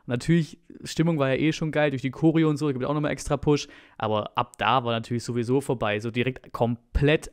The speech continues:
angestachelt, brutal geil gewesen. Und dann natürlich auch,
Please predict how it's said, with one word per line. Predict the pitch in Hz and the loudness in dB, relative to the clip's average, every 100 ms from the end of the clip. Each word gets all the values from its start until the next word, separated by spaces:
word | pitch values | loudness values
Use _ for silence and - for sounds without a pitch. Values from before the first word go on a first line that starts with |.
| _ | _
angestachelt, | 139 165 160 - 160 151 160 139 | 0 0 -2 -2 0 2 0 -4
brutal | 135 123 - 139 139 | -6 -4 0 2 2
geil | 139 147 | 2 2
gewesen. | 156 143 143 143 139 - _ _ _ - | 2 2 0 -2 -6 -10 _ _ _ -8
Und | 131 | -2
dann | 113 | 0
natürlich | 123 127 123 | 2 0 2
auch, | 135 135 | 2 0